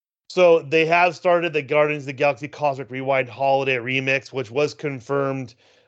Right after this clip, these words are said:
um, right before we took our break. Um, it did start on November twenty-fifth, so it's kinda cool. Um, the Holiday Tree of Life Awakening returns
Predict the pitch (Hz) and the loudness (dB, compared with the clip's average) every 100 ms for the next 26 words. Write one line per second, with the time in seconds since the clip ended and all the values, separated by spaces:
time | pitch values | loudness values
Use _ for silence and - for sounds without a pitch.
0 | - 135 127 117 107 135 135 135 120 139 | -2 0 0 -2 -4 0 0 0 -4 0
1 | 135 135 127 120 110 - 143 131 120 107 | 2 2 0 -4 -10 -12 -4 0 0 2
2 | 123 131 - - _ _ _ 120 113 110 | 2 2 -2 -16 _ _ _ 0 0 0
3 | 123 127 143 123 - 135 127 123 120 117 | -4 -6 -4 -4 2 4 4 2 -2 -4
4 | 123 113 - 120 117 117 - 113 98 - | -8 -10 -6 -6 -6 -10 -10 -10 -8 -4
5 | 139 131 127 _ _ _ - 123 117 113 | 0 0 -2 _ _ _ -2 2 2 2
6 | 117 147 151 151 139 156 139 120 131 139 | 4 6 8 6 4 0 0 2 2 2
7 | 127 127 131 131 131 127 120 135 131 135 | 0 -4 -4 -6 -10 -10 -10 -6 -4 -4
8 | 131 123 | -6 -8